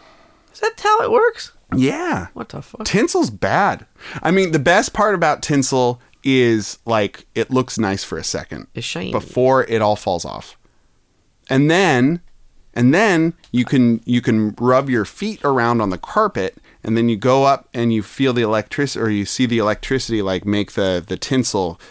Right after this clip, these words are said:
Speaker 2: uh, bend up because the static is, like, attracting
Speaker 1: Are you,
Speaker 2: it.
Speaker 1: Dane, are you, are you super sure you're not talking about human hair?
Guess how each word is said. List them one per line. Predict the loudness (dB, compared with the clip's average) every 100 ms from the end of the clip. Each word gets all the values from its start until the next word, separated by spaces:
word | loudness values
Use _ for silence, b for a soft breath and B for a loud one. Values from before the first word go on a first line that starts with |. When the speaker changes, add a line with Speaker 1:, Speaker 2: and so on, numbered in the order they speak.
| B B
Speaker 2:
uh, | -2 -2
bend | -2 -2 2 2 0
up | 0 -2 -4 -20 _ _ -14
because | -12 -6 -6 -4
the | -4
static | -4 -2 -2 -2 -4 -8
is, | -8 -8
like, | -8 -10 -12 -20 _ _ _ _ _ _ -20 _ _ _ -12
attracting | -8 -4 -4 -4 -2 -2
Speaker 1:
Are |
you, | -2
Speaker 2:
it. |
Speaker 1:
Dane, | -2 -4 -6 _ _ -20 _ _ -4
are | 2
you, | 4 4 0 _ _ _ _ _ -2
are | 0
you | 2
super | 2 2 2
sure | 2 2
you're | 2
not | 2 2
talking | 0 0 0
about | -2
human | -2 -4 -4
hair? | -6 -8